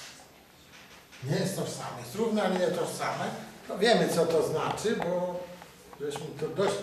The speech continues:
dokładnie omawiali, podefiniowali. Nie mylić z matematycznymi takimi,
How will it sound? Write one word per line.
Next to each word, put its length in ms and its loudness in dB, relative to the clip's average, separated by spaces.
dokładnie 560 -2
omawiali, 640 -4
podefiniowali. 1300 2
Nie 160 0
mylić 400 4
z 220 -2
matematycznymi 1000 2
takimi, 480 -2